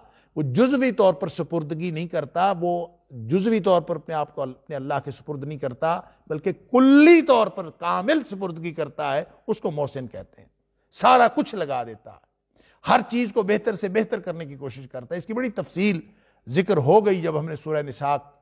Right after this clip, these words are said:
की इस आयत का मुताला किया था। तो बस यहाँ पे सिर्फ हज़रत, हज़रत इब्राहीम अलैहिस्सलाम की, को बत-, के किरदार को, उनकी शख्सियत को बतौर मिसाल के जो पेश किया जा रहा है, इसी तनाजुर में आप उस आयत को भी देख लीजिए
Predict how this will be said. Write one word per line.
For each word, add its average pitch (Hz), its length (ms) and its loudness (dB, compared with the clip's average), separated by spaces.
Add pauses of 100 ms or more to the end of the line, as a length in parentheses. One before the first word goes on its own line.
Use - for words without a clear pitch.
की 135 260 -12
इस 139 120 -10
आयत 135 240 -2
का 131 100 -12
मुताला 123 380 -8
किया 117 260 -12
था। 95 240 -20 (300)
तो 156 40 -8
बस 165 200 2
यहाँ 160 240 0
पे 180 140 -4
सिर्फ 208 240 -4
हज़रत, 143 280 -8
हज़रत 143 240 -8
इब्राहीम 151 400 -8
अलैहिस्सलाम 135 500 -6
की, 202 260 -10 (520)
को 185 140 4
बत-, 147 320 -2
के 147 200 -12
किरदार 143 500 2
को, 208 120 -4
उनकी 175 220 -6
शख्सियत 196 420 -6
को 180 100 -6
बतौर 156 300 -2
मिसाल 170 440 2
के 240 100 -4
जो 233 120 0
पेश 175 240 -8
किया 147 200 -8
जा 127 180 -6
रहा 117 200 -6
है, 127 100 -10 (420)
इसी 226 240 0
तनाजुर 170 440 2
में 185 120 -4
आप 151 200 -4
उस 143 160 -12
आयत 143 260 -2
को 170 100 -8
भी 156 120 -6
देख 127 240 -8
लीजिए 127 320 -6